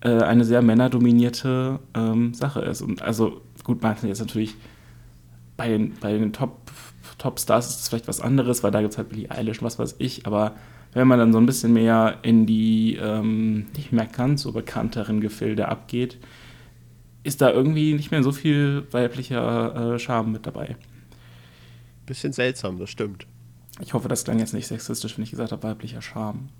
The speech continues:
Speaker 1: Aber es gibt ja auch männlichen Charme, also, ja.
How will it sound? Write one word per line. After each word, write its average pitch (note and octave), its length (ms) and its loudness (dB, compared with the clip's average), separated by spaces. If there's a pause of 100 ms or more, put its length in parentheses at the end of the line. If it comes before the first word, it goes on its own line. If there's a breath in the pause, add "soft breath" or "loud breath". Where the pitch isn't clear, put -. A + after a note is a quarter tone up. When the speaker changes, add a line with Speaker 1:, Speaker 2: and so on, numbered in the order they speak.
Speaker 1:
Aber G#2+ 520 0 (220)
es - 100 -20
gibt A#2+ 160 -6
ja A2 80 -2
auch - 100 -10
männlichen A2+ 380 -2
Charme, - 320 -16
also, A2+ 280 -10 (1400)
ja. - 80 -16